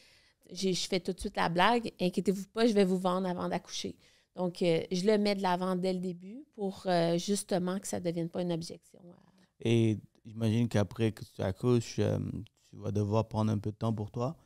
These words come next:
Speaker 2: Puis, avec le nombre de listings, t'as combien de listings actuellement ?
Speaker 1: Euh, là, j'en ai à peu près une quinzaine.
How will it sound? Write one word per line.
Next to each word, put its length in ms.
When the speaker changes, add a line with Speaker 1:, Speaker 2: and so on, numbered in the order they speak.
Speaker 2:
Puis, 280
avec 160
le 40
nombre 160
de 60
listings, 300
t'as 120
combien 180
de 40
listings 240
actuellement ? 460
Speaker 1:
Euh, 340
là, 180
j'en 400
ai 200
à 80
peu 100
près 260
une 100
quinzaine. 580